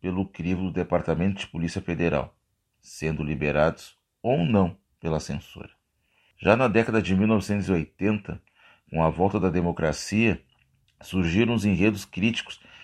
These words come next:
que debatiam os assuntos da atualidade, como a política, a economia, a fome,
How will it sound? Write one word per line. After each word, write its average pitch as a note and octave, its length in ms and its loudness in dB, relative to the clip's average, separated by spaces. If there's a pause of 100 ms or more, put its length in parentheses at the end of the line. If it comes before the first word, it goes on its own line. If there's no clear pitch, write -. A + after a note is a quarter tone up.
(120)
que - 100 -10
debatiam F#2 520 2
os F#2+ 100 0
assuntos G2 320 -2
da A2+ 100 0
atualidade, F#2 720 0 (460)
como F2+ 380 2
a D2+ 60 -2
política, F#2+ 920 0 (220)
a D2+ 100 -6
economia, E2+ 920 0 (100)
a - 120 -14
fome, F2 600 0